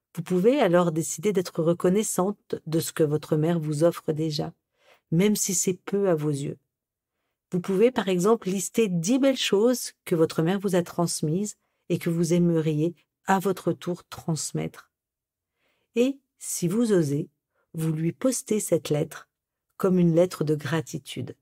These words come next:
On en a parlé dans notre podcast numéro vingt. Une autre idée, c'est mettre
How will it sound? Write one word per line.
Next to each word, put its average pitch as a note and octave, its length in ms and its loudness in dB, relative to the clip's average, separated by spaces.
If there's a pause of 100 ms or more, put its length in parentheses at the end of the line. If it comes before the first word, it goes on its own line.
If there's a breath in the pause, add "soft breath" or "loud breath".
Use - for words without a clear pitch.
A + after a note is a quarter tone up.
(360)
On F3 80 0
en F3+ 120 4
a F3 80 6
parlé E3+ 260 2
dans E3+ 120 2
notre D#3 320 -2
podcast E3 520 0
numéro C3+ 340 0
vingt. B2+ 240 -6 (1300)
Une A#3 140 4
autre C#4+ 180 0
idée, C#4 300 0 (480)
c'est - 220 2
mettre C4+ 420 4